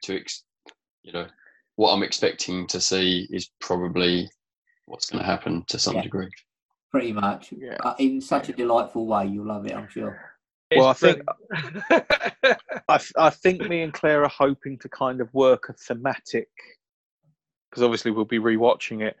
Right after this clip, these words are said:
Speaker 3: So hopefully we're gonna work a thematic thing of maybe watch a few more other of, uh, Mel Brooks's.
Speaker 1: I was gonna say, yeah, what is your favourite Mel, or what is everyone's favourite Mel Brooks?
Speaker 2: Um, do you know what? I'm
Speaker 1: I've put
Speaker 2: not
Speaker 1: you all on the spot now.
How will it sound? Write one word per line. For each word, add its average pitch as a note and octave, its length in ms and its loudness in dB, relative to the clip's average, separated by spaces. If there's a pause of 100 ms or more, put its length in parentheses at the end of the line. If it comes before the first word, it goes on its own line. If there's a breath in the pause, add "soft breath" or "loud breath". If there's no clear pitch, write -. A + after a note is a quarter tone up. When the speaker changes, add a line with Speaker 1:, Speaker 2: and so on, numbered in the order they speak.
(300 soft breath)
Speaker 3:
So A2 400 2
hopefully A2+ 420 -4
we're A2+ 120 -6
gonna A2+ 180 -4
work A2+ 260 0
a - 40 -16
thematic A2+ 580 -2
thing A2+ 220 0
of G#2+ 120 -4
maybe A2+ 280 0
watch A2+ 260 0
a - 60 -14
few A#2 260 0
more A2 260 2
other A2 340 0
of, A2 120 -8 (340)
uh, A2+ 300 2
Mel A2+ 200 0
Brooks's. A2+ 540 -2
Speaker 1:
I A#2 40 4
was A#2 120 4
gonna B2+ 140 8
say, A2+ 380 2
yeah, A2+ 380 4
what C#3 260 4
is A2+ 180 2
your G#2 120 0
favourite G2 360 -2
Mel, G2+ 160 -2
or F#2 120 -2
what G#2+ 180 2
is G#2+ 60 2
everyone's G2+ 360 -2
favourite F#2+ 320 0
Mel F#2+ 180 0
Brooks? - 480 -6 (2000 soft breath)
Speaker 2:
Um, C4 460 -2 (640 soft breath)
do C4 80 -6
you C4+ 80 -2
know D4 80 2
what? B3+ 140 0
I'm G3 60 4
Speaker 1:
I've C4 60 2
put C#4 60 4
Speaker 2:
not - 60 4
Speaker 1:
you B2 100 8
all C#3+ 120 10
on G#2 80 4
the F#2+ 60 -2
spot E2+ 260 0
now. C3+ 300 0